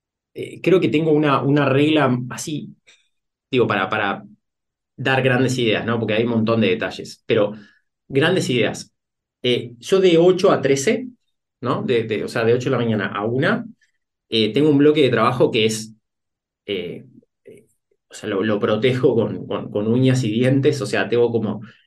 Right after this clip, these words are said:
eh, viste, un, es un fuerte de distracciones y de, y de, y de actividades o de cosas que se quieren meter ahí,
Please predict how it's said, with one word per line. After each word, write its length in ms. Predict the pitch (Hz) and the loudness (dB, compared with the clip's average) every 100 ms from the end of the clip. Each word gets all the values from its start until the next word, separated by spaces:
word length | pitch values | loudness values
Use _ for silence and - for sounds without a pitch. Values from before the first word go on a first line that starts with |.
| _ _ | _ _
eh, 220 | - - - | -16 -14 -10
viste, 340 | 117 113 98 | -4 0 0
un, 200 | - 117 | -2 -8
es 120 | 113 127 | -6 -4
un 120 | 113 | -4
fuerte 760 | - 143 139 - 160 156 165 - | 2 4 4 0 2 2 0 -4
de 140 | 101 | -2
distracciones 840 | 101 104 98 98 - 123 135 131 110 | -2 -2 -6 -4 -2 0 0 0 0
y 100 | 98 | 0
de, 240 | 90 - | 0 -4
y 140 | 104 98 | -6 -6
de, 380 | 92 90 87 - | -4 -6 -8 -8
y 100 | 104 | -6
de 80 | 98 | -6
actividades 760 | 98 107 98 107 123 127 127 | -6 -6 -4 0 0 0 -2
o 80 | 98 | -4
de 120 | 92 | -2
cosas 260 | 107 131 123 | -2 -2 -2
que 80 | - | -6
se 100 | 104 | -6
quieren 200 | 113 107 | -2 -2
meter 240 | 101 101 | -2 -2
ahí, 380 | 98 135 185 | 0 -2 -4